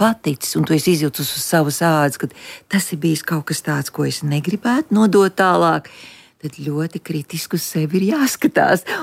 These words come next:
un jāatrod bremze, un jānobremzē ikreiz, ka tās automātiskās uzvedības,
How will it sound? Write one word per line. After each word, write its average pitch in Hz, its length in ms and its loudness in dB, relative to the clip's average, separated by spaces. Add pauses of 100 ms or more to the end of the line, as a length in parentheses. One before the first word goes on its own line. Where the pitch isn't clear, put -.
un 185 160 4
jāatrod 165 580 2
bremze, 175 640 0 (340)
un 165 120 4
jānobremzē 165 840 2
ikreiz, 170 300 -2
ka - 140 -8
tās 151 220 -4
automātiskās 156 800 -4
uzvedības, 151 540 0